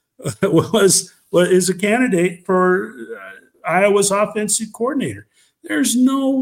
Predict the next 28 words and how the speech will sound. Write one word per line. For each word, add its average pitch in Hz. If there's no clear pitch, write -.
way, 262
no 277
way 190
that 156
Kirk 196
Ferentz 135
is 139
gonna 147
hire 143
Scott 165
Frost 135
to -
be 147
an 139
offensive 143
coordinator, 139
because 151
there 202
are 180
times 214
it's 151
<laughs> -
with 165
that 160
high-speed 160
offense 151
that, 151
uh, 147